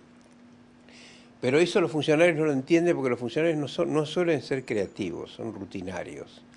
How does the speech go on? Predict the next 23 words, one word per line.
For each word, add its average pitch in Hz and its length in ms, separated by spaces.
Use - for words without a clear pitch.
Habría 120 300
que 135 140
crear 127 240
un 113 160
grupo 160 320
de 117 60
gente 123 280
creativa, 101 600
no, 123 260
no 127 220
se-, - 200
necesariamente 107 880
universitaria, 95 840
ve-, 87 160
tendría 92 300
que 98 60
haber 104 180
vecinos 87 560
también, 85 320
independientemente 156 1400
de 104 300
la 101 80
política. - 640